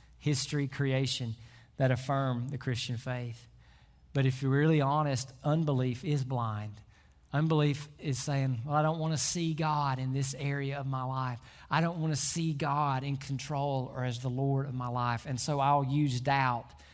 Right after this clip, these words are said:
to be able to marginalize God and justify the way I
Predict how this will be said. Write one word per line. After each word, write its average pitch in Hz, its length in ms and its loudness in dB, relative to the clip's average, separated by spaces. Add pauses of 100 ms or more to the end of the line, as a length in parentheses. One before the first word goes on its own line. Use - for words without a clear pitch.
(180)
to - 80 -4
be 127 180 4
able 127 200 2
to 120 60 2
marginalize 123 960 2
God 123 420 0
and 113 180 -4
justify 117 680 -2
the 117 100 -6
way 117 180 -2
I 113 440 0